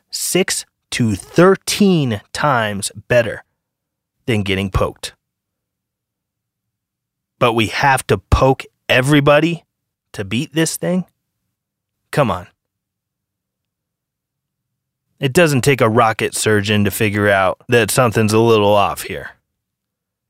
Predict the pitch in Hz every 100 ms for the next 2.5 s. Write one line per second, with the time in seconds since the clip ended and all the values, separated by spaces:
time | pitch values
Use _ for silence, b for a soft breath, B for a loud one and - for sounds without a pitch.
0 | _ _ _ _ _ _ _ _ _ _
1 | _ _ _ _ _ _ _ _ 120 -
2 | - 170 143 104 95